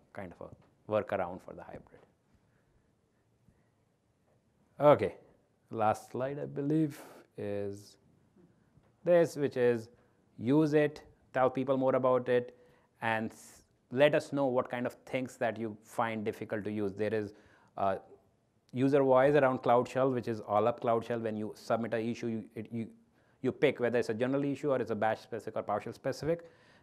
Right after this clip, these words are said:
And then there's documentation around how do we, h-, how do you learn more about it. We know there's room for improvement on the docs. So if you find, open the issue,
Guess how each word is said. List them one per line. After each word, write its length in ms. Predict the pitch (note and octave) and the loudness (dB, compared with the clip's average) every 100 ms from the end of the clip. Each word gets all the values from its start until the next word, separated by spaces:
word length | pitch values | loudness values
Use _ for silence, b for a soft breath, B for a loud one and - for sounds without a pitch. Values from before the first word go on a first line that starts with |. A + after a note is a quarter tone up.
| - | -8
And 140 | A#2+ | -4
then 140 | A#2+ A#2 | -2 0
there's 200 | A2+ G#2+ | 0 2
documentation 720 | A#2+ B2+ C3 B2+ B2 - B2 | 4 6 4 -2 -2 -2 -4
around 280 | A2+ A2+ A2 | -2 -2 -2
how 200 | A2 A#2 | -2 0
do 140 | A#2 | -2
we, 100 | A2+ | -6
h-, 60 | A2 - _ G2+ G#2 - _ _ _ _ _ _ _ - - - _ b b b | -8 -14 _ -20 -20 -20 _ _ _ _ _ _ _ -20 -18 -18 _ b b b
how 120 | - B2+ | 4 4
do 80 | |
you 80 | C3+ | 4
learn 200 | B2+ B2 | 2 0
more 180 | A#2+ B2 | 0 0
about 320 | B2+ B2+ C3 | 0 0 0
it. 80 | D3 C#3+ - _ | -4 -8 -18 _
We 140 | A#2 A#2+ | -4 -2
know 160 | B2+ | 0
there's 240 | C3 B2 B2 | 2 2 2
room 240 | C3 C3+ | 0 -4
for 220 | C3 C3+ B2+ | -4 -4 -2
improvement 380 | A#2+ B2 B2 | -2 -4 -4
on 80 | A#2+ | -4
the 80 | A2 | -2
docs. 380 | G#2 A#2 C3+ - b b b _ | 0 0 0 -8 b b b _
So 140 | B2 | -6
if 100 | A2 | -4
you 100 | B2 | -4
find, 420 | - B2 C3 C3 - _ - | -2 -2 -2 -4 -10 _ -8
open 240 | B2 A#2+ C#3 | -4 0 0
the 160 | C#3 | 2
issue, 320 | C3+ C3+ C#3+ | 0 -2 -4